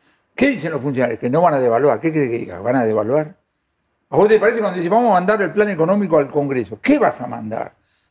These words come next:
¿La reforma laboral? Puede ser. La política cambiaria vos no la podés discutir en el Congreso, ¿entendés?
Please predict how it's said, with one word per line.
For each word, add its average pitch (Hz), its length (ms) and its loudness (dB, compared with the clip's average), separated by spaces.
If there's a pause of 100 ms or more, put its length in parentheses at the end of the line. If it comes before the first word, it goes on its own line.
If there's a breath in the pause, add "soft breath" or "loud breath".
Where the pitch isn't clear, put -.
¿La 151 160 6
reforma 170 360 2
laboral? 180 460 2
Puede 143 240 0
ser. 190 320 -2 (600 soft breath)
La 156 220 4
política 208 400 0
cambiaria 196 500 2
vos 170 120 -4
no 165 80 -4
la 143 160 2
podés 294 240 2
discutir 156 460 -2
en 135 140 2
el 127 100 0
Congreso, 127 520 -2
¿entendés? 127 440 -4